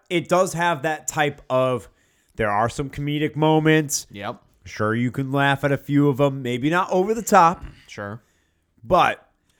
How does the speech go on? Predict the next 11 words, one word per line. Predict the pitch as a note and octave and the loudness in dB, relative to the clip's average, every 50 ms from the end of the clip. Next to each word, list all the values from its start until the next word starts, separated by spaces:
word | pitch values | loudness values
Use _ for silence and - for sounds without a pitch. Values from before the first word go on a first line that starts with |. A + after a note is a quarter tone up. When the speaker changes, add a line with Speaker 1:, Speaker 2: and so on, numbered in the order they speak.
| _ _ _ - | _ _ _ 2
Speaker 1:
at | C3+ C3+ C#3+ D#3+ | 2 4 4 2
its | D3+ - - | -2 -6 -6
core, | - - F#3 F3+ D#3+ C#3+ C3 B2+ B2 B2 - - | 0 2 4 6 6 6 6 4 0 -2 -6 -8
you | - C3+ C3 B2 | -4 -4 -2 -2
have | A#2 B2+ B2+ B2 A#2+ A#2 G#2 F#2+ F#2+ | 0 2 4 4 2 2 -2 -6 -6
this | A#2+ A2+ - - | -6 -6 -6 -6
balance | - B2 A2+ A#2 B2+ C3+ D3 C#3+ - - | -2 0 0 0 0 0 -2 -6 -6 -8
of | G#2 - - | -10 -12 -12
comedy | - - A2 A2 A#2 A#2+ B2+ C3 C#3+ D#3+ F3+ | -12 -6 -4 -4 -2 -2 -4 -4 -4 -6 -6
and | F3+ E3 | -6 -4
romance | C#3+ B2 A#2+ A2+ A2 A2 G#2+ G#2+ G#2+ - - | -4 -4 -4 -4 -6 -8 -8 -8 -10 -12 -16